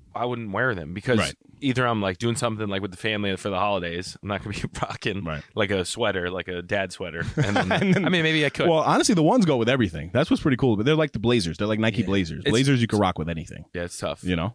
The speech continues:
Speaker 1: It's a tough, tough angle. But
Speaker 2: Yeah.
Speaker 1: yeah, maybe, maybe the ones in the future. I like maybe just to work out in Bar Miguel where no one
Speaker 2: There you
Speaker 1: sees
Speaker 2: go.
Speaker 1: me.
Speaker 2: <laughs> There you go.
Speaker 1: You know,
Speaker 2: There you
Speaker 1: well,
Speaker 2: go.
Speaker 1: but it's so dusty down there. It kinda make them look
Speaker 2: Dusty.
Speaker 1: like that. Um,
Speaker 2: Uh, <laughs> so what's going on, my brother?
Speaker 1: <sighs> just feeling strong.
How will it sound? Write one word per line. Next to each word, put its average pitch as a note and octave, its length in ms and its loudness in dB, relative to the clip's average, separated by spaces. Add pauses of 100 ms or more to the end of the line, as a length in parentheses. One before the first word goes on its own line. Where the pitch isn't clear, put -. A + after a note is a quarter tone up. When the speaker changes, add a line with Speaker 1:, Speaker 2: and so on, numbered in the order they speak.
Speaker 1:
It's G2 140 -14
a G2 60 -14
tough, - 400 -8 (200)
tough - 240 -6
angle. F2+ 320 -8
But E3 160 0
Speaker 2:
Yeah. F3+ 60 2
Speaker 1:
yeah, F#3 120 0 (140)
maybe, C3+ 340 -2 (100)
maybe A#2 180 -6
the A2+ 100 -8
ones A2 240 -4
in G#2+ 60 -8
the G#2 60 -8
future. A2+ 360 -10 (160)
I F#2+ 60 -6
like A2+ 180 -2
maybe C#3 180 0
just C3 120 -8
to B2 60 -10
work A2+ 200 0
out A2 120 -2
in G#2 60 -4
Bar G2+ 140 2
Miguel G2 300 -2
where G2 80 -2
no F#2 120 0
one F#2+ 100 0
Speaker 2:
There - 100 0
you F2 80 0
Speaker 1:
sees - 60 -4
Speaker 2:
go. A2 280 2
Speaker 1:
me. A#2+ 60 0
Speaker 2:
<laughs> - 60 -2
There F#3+ 100 2
you D3+ 80 4
go. A2 200 2 (300)
Speaker 1:
You G#2 80 -4
know, G#2+ 60 -2
Speaker 2:
There A2 100 4
you - 60 4
Speaker 1:
well, - 80 4
Speaker 2:
go. D#2+ 60 0
Speaker 1:
but B2+ 100 6
it's - 120 0
so D3 140 2
dusty B2 380 0
down F2+ 220 -4
there. F2 140 -6
It F2 120 -10
kinda A2+ 160 -6
make F#2+ 200 -6
them F#2 120 -8
look F#2 140 -6
Speaker 2:
Dusty. G2+ 260 2
Speaker 1:
like F2 200 -4 (500)
that. - 40 -4
Um, A2+ 380 2
Speaker 2:
Uh, B2 340 2
<laughs> - 0 -
so E3 140 2
what's F3+ 120 2
going G3 180 4
on, B3 100 4
my G#3+ 80 4
brother? D#3 240 2 (840)
Speaker 1:
<sighs> - 240 -10
just - 200 0
feeling F3+ 240 0
strong. D3 480 0